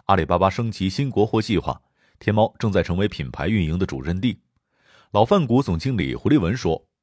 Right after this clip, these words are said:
天猫在产品、服务、营销、广告、消费洞察等各方面远远强于同行，适合从I P向品牌进化的创业者。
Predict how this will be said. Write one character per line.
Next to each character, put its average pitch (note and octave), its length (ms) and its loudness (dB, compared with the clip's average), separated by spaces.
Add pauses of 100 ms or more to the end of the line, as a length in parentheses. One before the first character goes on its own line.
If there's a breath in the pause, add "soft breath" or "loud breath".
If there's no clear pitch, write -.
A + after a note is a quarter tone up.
(180)
天 A2 120 2
猫 A2+ 160 4
在 G2 140 2
产 F2+ 240 -2
品、 - 240 -8
服 G#2+ 260 0
务、 F2+ 120 0
营 F#2 120 0
销、 C#3+ 160 2
广 C2 240 -2
告、 A#2 240 2 (160 loud breath)
消 - 160 6
费 D3 140 4
洞 D3+ 180 4
察 E2+ 280 -2
等 C#2 200 -4
各 D3 140 2
方 A#2+ 160 2
面 B2+ 200 0 (160 soft breath)
远 G#2+ 140 4
远 E2+ 220 2
强 F2 180 -2
于 A#2 80 -2
同 A#2 220 -4
行， - 260 -4 (220)
适 D3 220 2
合 A2 180 4
从 - 320 -6
I B2 160 2
P B2+ 220 -2
向 A2 200 -2
品 C#2+ 240 -8
牌 D#2 220 -4
进 C3+ 200 -4
化 G2+ 180 2
的 C#2+ 80 -6
创 D#2 200 -8
业 C2 80 -6
者。 - 160 -12